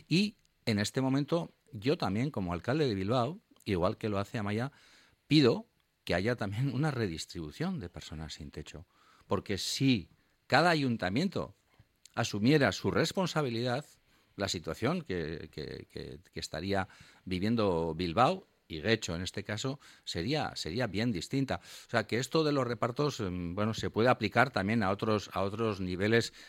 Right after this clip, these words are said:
institucionales. Vamos a, a dejarlo ahí. Creo que es una reflexión en la que se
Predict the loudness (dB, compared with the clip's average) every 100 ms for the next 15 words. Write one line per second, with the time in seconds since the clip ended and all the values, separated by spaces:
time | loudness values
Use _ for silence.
0 | -12 -6 -4 -4 -6 -6 4 4 4 0
1 | -6 -4 -4 -4 -6 -6 -6 -8 -6 -6
2 | -6 -6 -4 -4 -4 -8 -6 -4 -4 -6
3 | -6 -6 -8 -10 -8 -2 -4 -4 -18 -20
4 | -8 -4 -2 -4 -8 -8 -8 -6 -8 -8
5 | -10 -12